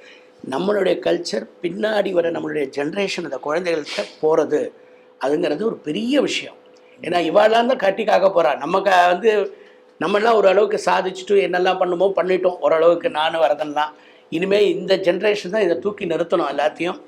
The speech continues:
அதுக்கேத்த குரு பக்தியோட வரணும். எல்லாம் குரு பக்தி இருந்தா தான், நாங்கெல்லாம் இப்படி இருக்கோம்னா அவளோட ஆசீர்வாதம் தான். நீங்க சொன்ன மாதிரி குரு பிரம்மா, குரு விஷ்ணு, குரு தேவ மகேஸ்வரா, அவளுடைய ஆசீர்வாதம் இருந்தா தான் நமக்கு எல்லாமே கிடைக்கும்.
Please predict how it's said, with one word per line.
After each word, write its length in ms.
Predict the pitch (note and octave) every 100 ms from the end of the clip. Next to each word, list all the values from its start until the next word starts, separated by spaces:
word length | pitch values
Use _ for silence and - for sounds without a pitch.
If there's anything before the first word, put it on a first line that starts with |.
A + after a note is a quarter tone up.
| - - -
அதுக்கேத்த 600 | C#3+ D#3 D#3 F#3+ D3 G2
குரு 220 | E3 A#3 A#3+
பக்தியோட 480 | G3 - G3 G#3 - E3
வரணும். 280 | D3 C#3+ - - -
எல்லாம் 440 | C#3+ F3 A3 A3+
குரு 180 | F3 G3
பக்தி 280 | G#3 F#3 F#3
இருந்தா 300 | F3 E3+ F3
தான், 160 | F#3+
நாங்கெல்லாம் 280 | D#3 D3 F#3
இப்படி 280 | G3+ E3 E3
இருக்கோம்னா 360 | G3 G3 F#3+ G#3
அவளோட 400 | F3 D#3+ E3 D3+
ஆசீர்வாதம் 500 | D#3 E3 D#3 C3 C#3
தான். 160 | C3+ - - - -
நீங்க 160 | C3+ -
சொன்ன 220 | E3+ F#3
மாதிரி 220 | F3+ F#3
குரு 280 | D3+ F3+ E3+
பிரம்மா, 440 | D#3+ F3 G3+ A3
குரு 220 | G#3 E3+ F3
விஷ்ணு, 260 | F3 A3
குரு 200 | E3+ E3+
தேவ 320 | E3+ F3 F3
மகேஸ்வரா, 400 | C#3+ D#3+ B2+ B2+ - - - - -
அவளுடைய 600 | - C#3+ E3+ F3 E3+ D#3
ஆசீர்வாதம் 520 | E3 F#3 G#3+ G#3 F3+ E3+
இருந்தா 220 | D#3+ D3+
தான் 140 | -
நமக்கு 260 | - - B2
எல்லாமே 240 | A#2 B2+
கிடைக்கும். 420 | - - - -